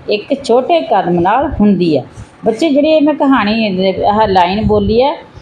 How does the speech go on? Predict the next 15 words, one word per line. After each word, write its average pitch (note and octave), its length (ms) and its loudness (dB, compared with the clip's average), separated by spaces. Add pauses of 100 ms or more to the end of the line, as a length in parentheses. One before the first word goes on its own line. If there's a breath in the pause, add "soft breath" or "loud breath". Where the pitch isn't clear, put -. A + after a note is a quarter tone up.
(160)
ਇਹ C4 120 2
ਤੁਸੀਂ C4+ 260 0
ਮੈਨੂੰ C4 160 2
ਕੁਮੈਂਟ A3+ 340 -2
ਬਾਕਸ B3 320 -2
ਦੇ A3 100 2
ਵਿੱਚ G#3 220 -2
ਜ਼ਰੂਰ F#3+ 300 2
ਦੱਸੋ G3+ 260 -2
ਵੀ C4 120 2
ਇਸ G3 100 -4
ਦਾ C4 120 2
ਮਤਲਬ F3 440 0
ਕੀ D3+ 240 -2
ਹੈ। B2+ 120 -6